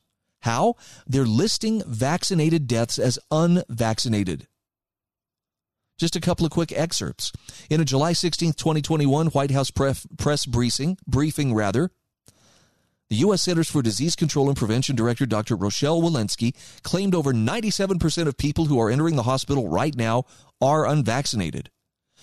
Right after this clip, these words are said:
And a few weeks later, in an August fifth, twenty twenty-one statement, she inadvertently revealed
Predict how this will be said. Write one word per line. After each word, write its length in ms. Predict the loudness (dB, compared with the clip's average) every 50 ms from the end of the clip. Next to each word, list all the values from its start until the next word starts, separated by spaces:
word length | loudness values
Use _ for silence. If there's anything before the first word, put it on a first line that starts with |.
| -20 _ -4
And 100 | -2 -2
a 40 |
few 160 | 0 0 0 2
weeks 220 | 2 0 0 0
later, 240 | 0 0 0 2 0
in 100 | 0 0
an 120 | 0 0
August 360 | 0 0 0 -2 -2 -4 -2
fifth, 220 | -2 -2 -2 -2 -4
twenty 260 | -2 -2 0 0 0
twenty-one 440 | 0 0 0 0 2 2 2 0 0
statement, 360 | -2 -2 -2 0 0 -2 -2
she 160 | -2 -2 -2
inadvertently 540 | 0 0 -2 -2 -2 -2 -2 0 -2 -2 0
revealed 400 | 0 -2 0 0 0 0 0 -2